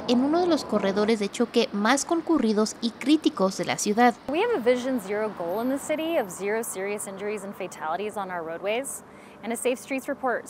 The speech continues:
Speaker 2: uh, recently found that sixty-seven percent of those crashes are happening on our busiest streets, just like Baseline. So when City Council found that out, they elevated this corridor, uh, to a priority in the Core Arterial Network Initiative.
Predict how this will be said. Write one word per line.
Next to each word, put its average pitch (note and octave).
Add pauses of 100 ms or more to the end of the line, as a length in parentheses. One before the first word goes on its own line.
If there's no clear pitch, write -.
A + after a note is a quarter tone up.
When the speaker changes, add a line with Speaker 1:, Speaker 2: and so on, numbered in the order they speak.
(120)
Speaker 2:
uh, G3
recently G3+
found F#3
that F3
sixty-seven F#3+
percent G3+
of F#3+
those F#3
crashes E3+
are G3
happening F#3
on F3+
our F3
busiest G3
streets, -
just G#3+
like G3+
Baseline. F3 (480)
So -
when A#3+
City C#4+
Council B3+
found G#3+
that G3
out, G3+
they G3+
elevated F#3+
this G3+
corridor, A3+ (400)
uh, F#3 (100)
to A#3
a G3+
priority G#3
in F#3
the F3+ (140)
Core G#3+
Arterial G3
Network F3
Initiative. E3+